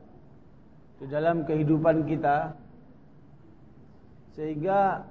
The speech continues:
apapun yang kita lakukan, baik itu berkenaan dengan waktu kita, pikiran kita, tenaga kita, perjuangan kita,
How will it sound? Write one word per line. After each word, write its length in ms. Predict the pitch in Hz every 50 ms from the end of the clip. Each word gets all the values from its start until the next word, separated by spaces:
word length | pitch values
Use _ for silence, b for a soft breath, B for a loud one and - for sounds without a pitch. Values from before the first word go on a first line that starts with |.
| - - - - - - - - - - - - - - - - - - - - - - -
apapun 540 | 143 143 143 170 160 151 - - 202 208 202 196
yang 300 | 185 175 160 156 147 -
kita 560 | 160 156 147 - 151 147 147 143 139 135 - - - - - - - - - - - - - - -
lakukan, 560 | 143 143 147 180 170 147 160 143 135 139 151 165 151 - - - - - - - - - - - - - - - - - - - - - - - - - - -
baik 320 | - 139 151 160 170 170 160
itu 60 | 196
berkenaan 560 | 175 165 160 - 151 147 151 151 160 165 160
dengan 240 | 156 147 156 151 147
waktu 320 | 151 151 151 151 - - 151 135 143 147
kita, 480 | 143 156 156 151 151 147 147 143 143 143 139 - - - - - - - -
pikiran 400 | 139 - 160 156 151 151 151 147
kita, 640 | 143 151 147 147 156 156 156 156 151 147 143 139 - - - - - - - - - - - - - - -
tenaga 380 | - 139 147 165 160 151 160 160
kita, 380 | 151 160 165 - - 160 156 156 151 147 143 135 -
perjuangan 560 | 156 151 147 151 170 170 170 170 180 180 170 160 151
kita, 400 | 165 151 156 147 143 151 165